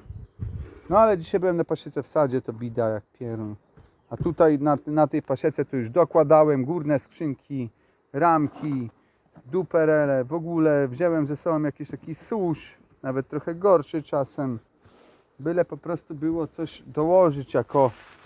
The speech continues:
zaszczękowe takie. Tak? Więc to się już tutaj dzisiaj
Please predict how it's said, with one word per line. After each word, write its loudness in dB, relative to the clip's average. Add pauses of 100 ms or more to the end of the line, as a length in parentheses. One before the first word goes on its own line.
(120)
zaszczękowe 2
takie. -14 (1400)
Tak? 2 (2750)
Więc -20
to 0
się -4
już 0
tutaj -2
dzisiaj 0